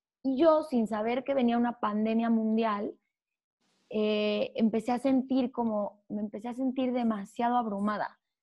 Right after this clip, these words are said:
O sea, se van a, a, a impactar con lo que les voy a decir, pero yo en enero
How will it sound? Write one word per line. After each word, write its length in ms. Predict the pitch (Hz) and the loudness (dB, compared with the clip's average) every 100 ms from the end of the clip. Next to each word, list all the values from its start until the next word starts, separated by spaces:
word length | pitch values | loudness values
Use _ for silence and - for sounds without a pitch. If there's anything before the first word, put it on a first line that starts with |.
| _ _ _ - | _ _ _ -12
O 120 | 220 | -2
sea, 160 | 247 | 2
se 140 | 240 240 | 2 2
van 220 | 269 285 | 4 4
a, 140 | 330 - - | 2 -2 -4
a, 380 | - 220 214 - | -4 -2 -6 -6
a 80 | 214 | -4
impactar 500 | 220 214 220 - 240 | -2 -4 -4 -2 -2
con 120 | 247 | -2
lo 80 | 233 | -4
que 100 | 214 | -4
les 120 | 208 | -6
voy 120 | 196 220 | -2 -2
a 40 | |
decir, 340 | 214 202 214 208 | -2 -6 -10 -6
pero 180 | 208 214 | -4 -2
yo 280 | 202 254 320 - | 0 4 4 4
en 160 | 220 | 0
enero 600 | 214 226 254 269 262 302 | 2 4 6 4 4 0